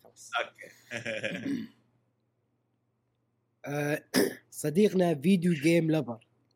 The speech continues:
Speaker 3: يقول: "حاليًا ما جربت أي لعبة من ألعاب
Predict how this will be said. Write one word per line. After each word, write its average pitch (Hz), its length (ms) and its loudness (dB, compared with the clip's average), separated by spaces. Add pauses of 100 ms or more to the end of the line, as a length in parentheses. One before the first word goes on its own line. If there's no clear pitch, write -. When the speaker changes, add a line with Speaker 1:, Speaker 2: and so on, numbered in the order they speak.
(140)
Speaker 3:
يقول: 170 420 2 (380)
"حاليًا 233 420 6
ما 202 220 8
جربت 190 380 6
أي 165 220 2
لعبة 139 380 2
من 131 180 2
ألعاب 127 420 -6